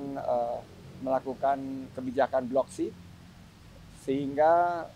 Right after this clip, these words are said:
mungkin dua puluh sampai tiga puluh persen dari kebutuhan itu, eh, akan terjamin, sehingga harga tiket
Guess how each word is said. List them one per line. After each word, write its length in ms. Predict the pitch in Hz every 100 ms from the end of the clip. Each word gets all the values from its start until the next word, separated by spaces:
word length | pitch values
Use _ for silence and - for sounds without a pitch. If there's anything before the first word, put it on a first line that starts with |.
| - -
mungkin 240 | 139 131 170
dua 160 | 143 127
puluh 200 | 143 156
sampai 240 | 151 127
tiga 240 | 120 123 123
puluh 240 | 135 123
persen 520 | 131 - 151 160 165 - - - - -
dari 380 | 131 127 131 123
kebutuhan 460 | 131 131 151 131 131
itu, 500 | 131 - 180 202 208 - - -
eh, 340 | - 127 127 123
akan 240 | 123 143 139
terjamin, 560 | 127 131 123 151 202
sehingga 400 | - 143 143 156
harga 160 | 131 131 123
tiket 280 | 135 175